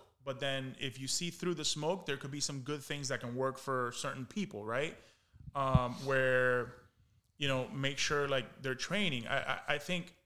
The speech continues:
look, I wa-, I was, I was a player, I was a guy or a kid that I practice. I practiced a lot. I didn't play as many games.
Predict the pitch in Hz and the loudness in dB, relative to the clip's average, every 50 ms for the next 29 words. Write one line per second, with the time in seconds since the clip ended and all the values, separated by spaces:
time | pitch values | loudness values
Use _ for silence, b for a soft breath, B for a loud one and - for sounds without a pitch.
0 | _ _ _ - - 143 123 113 123 151 165 160 - - 156 165 170 147 147 - | _ _ _ -6 -2 0 2 4 4 4 4 4 4 6 6 6 6 4 4 6
1 | 143 160 160 143 139 117 - 143 143 139 139 139 135 - 131 135 143 131 135 120 | 6 6 6 6 2 2 4 4 4 6 6 4 4 6 4 4 4 4 2 2
2 | 127 123 123 127 123 123 120 120 120 - - 143 135 131 127 120 117 123 120 117 | 4 4 6 6 6 4 4 2 0 -2 0 2 2 2 2 0 0 0 2 4
3 | 110 107 - - - - - _ _ _ _ _ _ _ _ _ _ - 131 127 | 4 2 0 -4 -14 -20 -20 _ _ _ _ _ _ _ _ _ _ 0 4 4
4 | 127 123 120 113 - - - - - - 107 107 - - - - - - - 135 | 4 4 2 0 -4 -8 -18 -14 -8 -6 -6 -6 -6 -10 -4 -2 -2 -2 -2 -4
5 | - - 139 131 127 - 131 120 - 127 110 101 98 - - - 131 135 147 147 | -2 2 2 2 2 2 -2 -2 0 -2 -4 -4 -8 -10 -4 -2 0 0 0 -2
6 | 127 - - 143 143 131 123 110 113 120 120 120 117 110 110 139 156 143 123 117 | -4 -4 -4 -2 0 0 0 -2 -2 -4 -4 -2 -4 -4 -4 -4 -2 -2 -4 -4
7 | 113 113 - | -4 -4 -4